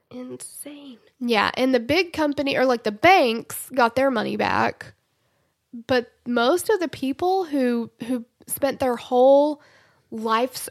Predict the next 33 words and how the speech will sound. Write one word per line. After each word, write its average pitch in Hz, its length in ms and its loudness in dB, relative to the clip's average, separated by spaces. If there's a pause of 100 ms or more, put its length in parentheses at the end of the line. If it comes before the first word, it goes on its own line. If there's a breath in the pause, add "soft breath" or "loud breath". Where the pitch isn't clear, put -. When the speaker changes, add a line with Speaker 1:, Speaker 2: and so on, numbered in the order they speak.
Speaker 2:
earnings 269 680 0
and 233 140 -2
savings 269 560 -2
investing 226 540 -4
in 294 140 -4
this 330 340 -4
never 240 280 0
got 262 200 -4
their 240 120 -4
money 214 260 -8
back. - 420 -14 (260)
I 247 80 -10
mean, 240 300 -2 (840 soft breath)
the, 233 520 0
the 247 100 2
one 254 240 0
couple 262 340 2
was 240 200 0
like, 233 220 -2
you 233 60 -2
know, 226 120 -2
"I 226 80 0
remember 240 300 -2
the 240 120 -4
day 226 160 0
that 226 180 -6
they 226 100 -4
called 233 320 0
and 269 100 -2
said 220 180 -4
it's - 160 -12
all 226 200 0
gone." 220 600 -6